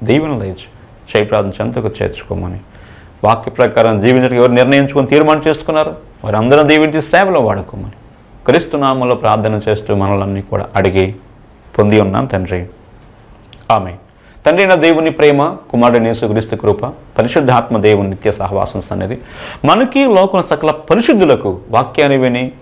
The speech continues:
వాక్యానుసారంగా జీవిస్తున్న ఎవరు తీర్మానం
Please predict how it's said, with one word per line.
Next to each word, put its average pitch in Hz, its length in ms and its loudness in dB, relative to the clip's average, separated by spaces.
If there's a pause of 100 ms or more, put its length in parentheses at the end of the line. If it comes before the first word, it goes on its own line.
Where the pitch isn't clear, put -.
వాక్యానుసారంగా 120 960 0
జీవిస్తున్న 143 760 2
ఎవరు 127 160 4
తీర్మానం 156 440 0